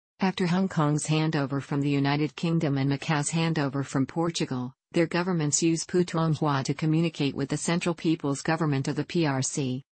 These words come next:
There have been widespread efforts to promote usage of Putonghua in Hong Kong since the handover, with specific efforts to train police and teachers. In Singapore, the government has heavily promoted a Speak Mandarin campaign since the late nineteen seventies,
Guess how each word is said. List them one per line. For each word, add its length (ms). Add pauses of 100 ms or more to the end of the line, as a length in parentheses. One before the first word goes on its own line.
(280)
There 140
have 160
been 180
widespread 560
efforts 380
to 140
promote 340
usage 400
of 140
Putonghua 500
in 60
Hong 260
Kong 260
since 300
the 80
handover, 640 (200)
with 140
specific 640
efforts 400
to 140
train 320
police 400
and 120
teachers. 480 (1300)
In 160
Singapore, 720 (180)
the 100
government 460
has 160
heavily 340
promoted 480
a 60
Speak 380
Mandarin 440
campaign 540
since 260
the 120
late 240
nineteen 480
seventies, 680